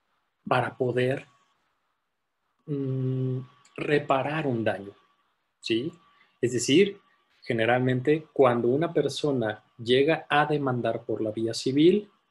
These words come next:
lo que está buscando la primera persona, y lo manejé como una regla general, es que, y es el supuesto número uno, es reparar el daño, ¿no? Es decir, vamos con pequeños ejemplos para que lo podamos entender.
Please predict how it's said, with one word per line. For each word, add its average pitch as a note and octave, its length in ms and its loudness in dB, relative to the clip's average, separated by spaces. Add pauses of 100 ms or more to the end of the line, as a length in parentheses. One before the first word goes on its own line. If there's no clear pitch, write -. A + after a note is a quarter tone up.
lo A#2 180 0
que A#2 120 -4
está - 180 -2
buscando C#3 560 -2
la A#2+ 200 -2
primera A#2+ 440 -2
persona, B2+ 640 -4 (200)
y A#2 100 -8
lo A2+ 100 -2
manejé G#2+ 400 -4
como B2 240 0
una C3 200 0
regla C3 300 2
general, A2 560 -4 (540)
es B2 200 0
que, - 260 0 (1040)
y C3+ 80 -2
es A#2 140 -2
el A#2 80 -4
supuesto A2+ 380 -6
número G#2+ 260 -6
uno, C#3+ 320 -8 (800)
es C3+ 340 0
reparar A#2+ 560 -2
el A2 140 -2
daño, G#2 280 -6 (680)
¿no? A2+ 340 -4 (720)
Es A2+ 120 -2
decir, F3+ 340 2
vamos D#3 240 2
con B2+ 140 -2
pequeños B2 360 -4
ejemplos C#3+ 460 -4
para A2+ 200 -4
que A2+ 100 -6
lo G#2+ 80 -4
podamos A2+ 400 -4
entender. G#2 420 -8